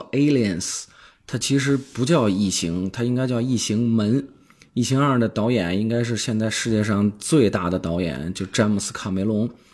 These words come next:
詹姆斯卡梅隆刚拍完《终结者》，然后接的异-，《异形二》。你从《异形二》就可以看到，因为詹姆斯卡梅隆应该是不善于拍恐怖片的，所以他完全没有按照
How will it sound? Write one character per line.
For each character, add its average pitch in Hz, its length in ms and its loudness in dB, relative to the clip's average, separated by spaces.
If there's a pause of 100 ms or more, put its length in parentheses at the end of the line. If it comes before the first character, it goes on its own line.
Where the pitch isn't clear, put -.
(340)
詹 120 160 2
姆 123 60 2
斯 120 80 -6
卡 117 140 -2
梅 110 100 2
隆 123 260 2
刚 139 360 2
拍 131 200 -2
完 113 220 2
《终 120 180 0
结 117 140 4
者》， 110 340 -2
然 87 120 -4
后 101 200 -4
接 104 260 2
的 101 100 2
异-， 98 220 2
《异 117 140 2
形 101 260 0
二》。 110 120 2 (1000)
你 113 280 4
从 120 220 0
《异 143 80 4
形 139 240 2
二》 147 160 4
就 107 80 0
可 107 140 0
以 104 60 4
看 113 200 -2
到， 101 100 2
因 120 120 4
为 143 60 4
詹 156 180 2
姆 139 60 2
斯 - 120 -4
卡 123 160 -2
梅 117 120 6
隆 139 340 2 (720)
应 165 160 2
该 165 160 6
是 131 180 2 (320)
不 151 80 -2
善 165 260 4
于 95 120 4
拍 90 180 2
恐 85 260 -4
怖 90 120 -2
片 82 260 -2
的， 71 160 -8
所 - 240 0
以 123 80 2
他 117 140 -4
完 107 260 0
全 120 320 -2 (400)
没 107 240 2
有 123 180 4
按 104 260 0
照 95 280 2